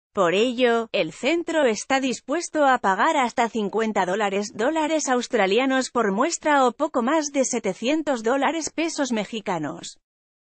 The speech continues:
El especialista indicó que el tratamiento que se usa para proveer de bacterias benévolas al paciente a través de trasplante de microbiota fecal tiene un costo aproximado de diez mil pesos.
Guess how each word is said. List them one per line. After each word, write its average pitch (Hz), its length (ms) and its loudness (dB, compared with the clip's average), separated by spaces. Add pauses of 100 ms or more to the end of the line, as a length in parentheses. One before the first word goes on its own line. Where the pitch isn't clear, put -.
(240)
El 214 200 2
especialista 196 960 0
indicó 208 540 -2
que 240 160 0
el 220 120 -2
tratamiento 226 760 0
que 247 100 -2
se 196 180 -2
usa 311 400 0
para 247 240 2
proveer 226 460 2
de 254 100 2
bacterias 277 720 -2
benévolas 247 720 0
al 214 160 2
paciente 277 540 2
a 254 100 4
través 240 380 2
de 262 120 2
trasplante 247 640 0
de 254 140 0
microbiota 226 680 0
fecal 254 560 0
tiene 262 360 2
un 294 160 4
costo 302 420 0
aproximado 262 720 2
de 240 140 2
diez 202 280 -2
mil 285 260 -2
pesos. 180 840 -2